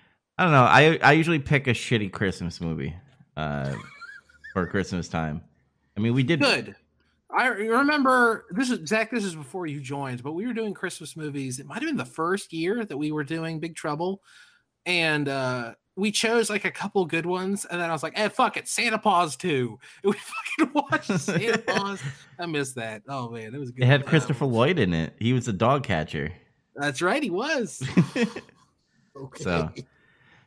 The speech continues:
Speaker 1: uh, both, both of my movies are on Amazon Prime, so you don't have to rent it. Uh, I, I mean, obviously, if you don't have Amazon Prime, then you would have to find a way to, uh,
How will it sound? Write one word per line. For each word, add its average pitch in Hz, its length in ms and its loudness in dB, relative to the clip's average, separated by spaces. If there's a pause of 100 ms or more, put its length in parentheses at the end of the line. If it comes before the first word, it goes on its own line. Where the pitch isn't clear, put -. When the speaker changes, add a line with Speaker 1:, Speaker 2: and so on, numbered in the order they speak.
(240)
Speaker 1:
uh, 135 240 10
both, 170 400 6
both 156 300 4
of 160 100 4
my 151 120 4
movies 131 440 4
are 110 60 6
on 107 180 4
Amazon 101 400 0
Prime, 87 400 0
so 92 120 -4
you 85 80 0
don't 90 120 0
have 98 160 0
to 92 80 -2
rent 82 320 -4
it. 76 200 -8 (220)
Uh, 67 340 -6 (280)
I, 90 220 -4
I 98 80 4
mean, 98 240 4
obviously, 98 420 4
if 85 80 -2
you 92 80 0
don't 85 160 2
have 131 320 6
Amazon 90 460 4
Prime, 85 340 0
then 82 240 -2
you 82 100 -2
would 80 100 -4
have 82 160 -4
to 80 80 -6
find 85 460 -2
a 85 80 -4
way 82 220 -2
to, 80 140 -6 (240)
uh, 71 460 -4